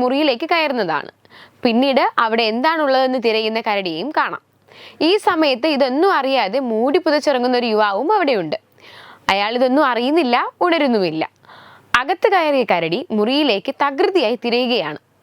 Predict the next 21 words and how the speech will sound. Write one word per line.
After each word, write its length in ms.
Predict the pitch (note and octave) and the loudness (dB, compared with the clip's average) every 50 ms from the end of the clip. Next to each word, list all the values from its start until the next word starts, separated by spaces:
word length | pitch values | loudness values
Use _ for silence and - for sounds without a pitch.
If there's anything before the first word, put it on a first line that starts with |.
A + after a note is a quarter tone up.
| - - - | -12 -4 -2
ടേബിളിന്റെ 460 | A3 F#3+ G3 F#3+ G#3 B3 B3+ B3 C4 A#3+ | 0 0 0 0 0 0 2 2 0 0
അടിയിലും 360 | A#3+ A#3 C4+ C#4 C#4 C#4 D4 C#4 | 0 -2 -2 -2 -2 -2 -2 -2
മുറിയിലും 400 | C#4 C#4 C#4 C#4 C4 C4 D4 D4+ - - F#3+ F#3+ | 0 0 0 0 0 0 -2 -2 -2 -2 0 0
ആകെ 240 | F#3+ G3+ G#3+ A3+ C#4 C#4 | 0 -2 0 -2 -2 0
കരടി 280 | C#4+ A#3 A#3 A#3 A#3 C#4+ - B3+ | 0 0 0 0 -2 -2 0 0
പരതുന്നതും 520 | A3+ A3 A#3 A#3 C4+ A#3 G3 F#3 A3 C#4+ D#4 E4+ | -2 0 0 0 0 0 0 0 -2 -2 0 0
കാണാം. 240 | D#4+ C4+ F3 - _ _ _ _ _ - - - - - - - - - B3 D#4+ | -2 -2 -4 -8 _ _ _ _ _ -20 -20 -20 -20 -20 -20 -10 -2 2 2 2
ആ 40 | G4 A#4+ - | 2 2 2
സമയത്ത് 380 | A4+ F#4+ D4+ B3 G#3 G3 G3 A3 A3 | 0 2 2 2 0 0 0 0 0
യുവാവ് 220 | A3+ B3 B3+ A#3+ B3 - C#4 | 2 2 0 0 0 0 0
കണ്ണു 220 | B3 B3+ D#4 G4 E4+ | 0 2 2 2 2
തുറന്ന് 240 | E4 C#4+ C4 B3 A#3 A3 | 2 2 0 0 0 0
നോക്കുന്നതും 460 | G#3 G3+ - G#3+ F3 D#3 E3+ D3+ E3+ D#3+ | -2 0 -2 -4 -4 -2 -4 -4 -2 0
കാണാം. 220 | D3+ C#3+ C#3+ - _ _ - - - - - - - F#3+ | -2 -2 -2 -6 _ _ -20 -20 -20 -20 -12 -4 0 0
ഉറക്കത്തിൽ 400 | G#3+ A#3 C4 - F4+ F#4 E4+ G#4 G4+ G4 | 2 2 2 0 0 0 2 2 2 2
നിന്നും 200 | F4+ F4+ F4+ D4 | 2 2 2 2
പെട്ടെന്ന് 460 | D4+ A#3+ A3 _ - - F#4 G4+ G#4 F#4+ E4+ | 0 0 -2 _ -4 0 2 2 4 4 2
ഉണർന്നത് 400 | D#4 D#4+ D#4+ E4 F4 F4 E4+ F4+ D#4+ | 2 2 2 2 0 0 0 0 0
കൊണ്ടാവാം 520 | F4 D#4+ D4 C4+ A#3 A#3+ B3 G#3 F#3+ B3 D#4+ _ _ _ _ - _ - - - _ _ - - A3+ A3 | 0 0 0 0 0 2 0 0 -2 -4 -6 _ _ _ _ -20 _ -20 -20 -20 _ _ -2 0 0 0
ആദ്യം 280 | G#3 A3 D4 E4+ F4 E4+ | 0 0 0 0 2 2
അയാൾക്ക് 240 | E4+ E4 F4 F#4 | 0 0 0 0